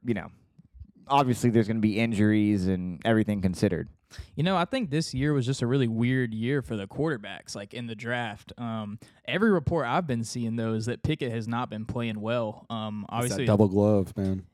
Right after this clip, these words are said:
Speaker 2: yeah, small hands, um, thing. Uh,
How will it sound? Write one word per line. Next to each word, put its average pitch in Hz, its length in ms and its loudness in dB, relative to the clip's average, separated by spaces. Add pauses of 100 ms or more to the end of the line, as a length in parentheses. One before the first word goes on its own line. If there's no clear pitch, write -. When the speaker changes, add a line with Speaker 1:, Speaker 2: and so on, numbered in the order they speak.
Speaker 2:
yeah, 110 480 -4
small 123 400 -2
hands, 117 500 -2
um, 104 400 -6 (180)
thing. 113 520 -6
Uh, 104 320 -12